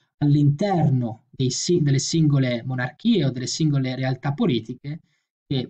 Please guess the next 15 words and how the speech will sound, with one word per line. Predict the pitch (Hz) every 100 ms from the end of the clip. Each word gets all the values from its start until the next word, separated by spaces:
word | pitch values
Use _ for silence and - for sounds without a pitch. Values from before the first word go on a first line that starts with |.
| _
portarono | 180 185 131 113 123 127
a |
poco | - 139 170
a |
poco | 165 - - 120 120 _ _ _ _
alla | 123 127 123 123
ridefinizione | 160 147 - 143 139 - 139 131 131 135
di | 135
una | 131
nuova | 135 131 135
Europa, | 139 135 120 - 123 - _
anche | 247 170 156 320
se, | - 131 117 113 _ _ _
anche | 135 120 117 _
se, | -